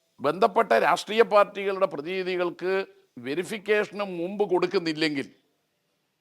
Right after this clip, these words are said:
ഇതെല്ലാം അർഹതപ്പെട്ട വോട്ടാണെന്ന് പറഞ്ഞുകൊണ്ട് ഉൾപ്പെടുത്തിയാൽ, അത് വ്യാജ വോട്ടർമാർ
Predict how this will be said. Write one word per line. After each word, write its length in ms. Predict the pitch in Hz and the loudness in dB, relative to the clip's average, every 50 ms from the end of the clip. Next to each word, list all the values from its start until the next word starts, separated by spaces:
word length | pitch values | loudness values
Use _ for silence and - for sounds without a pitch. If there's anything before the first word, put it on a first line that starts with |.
| _ _ _ _ _ _ _ _ _ _ _ _ _ _ _ - | _ _ _ _ _ _ _ _ _ _ _ _ _ _ _ -6
ഇതെല്ലാം 380 | 123 143 170 180 185 185 185 175 | 2 2 4 6 8 8 8 8
അർഹതപ്പെട്ട 580 | 156 147 170 160 202 220 220 196 190 214 - 208 | 6 4 2 2 4 4 4 4 4 4 4 4
വോട്ടാണെന്ന് 680 | 196 185 160 170 180 185 196 190 196 190 190 185 185 | 4 4 4 2 4 6 6 6 6 6 4 0 -2
പറഞ്ഞുകൊണ്ട് 540 | 180 175 170 170 175 180 180 170 175 165 160 | -2 -2 -2 -2 -4 -4 -4 -4 -2 -2 0
ഉൾപ്പെടുത്തിയാൽ, 680 | 151 151 156 - 185 175 156 135 160 151 143 131 107 85 - _ _ _ _ _ _ _ _ _ _ _ _ _ _ _ _ _ _ _ _ _ _ _ _ _ _ _ _ _ _ _ _ _ _ _ _ _ _ _ _ - 113 143 | 0 0 0 0 0 0 0 -2 -2 0 0 0 -2 -4 -10 _ _ _ _ _ _ _ _ _ _ _ _ _ _ _ _ _ _ _ _ _ _ _ _ _ _ _ _ _ _ _ _ _ _ _ _ _ _ _ _ 0 2 2
അത് 180 | 156 196 214 208 214 - - - _ _ _ _ _ _ _ _ _ _ _ _ - | 2 4 2 0 0 -2 -6 -14 _ _ _ _ _ _ _ _ _ _ _ _ -6
വ്യാജ 400 | 107 123 120 147 175 196 196 214 | 0 4 8 8 8 10 10 8
വോട്ടർമാർ 680 | 208 196 185 185 180 185 180 185 180 180 170 170 170 | 6 8 8 6 6 6 4 2 2 4 4 4 4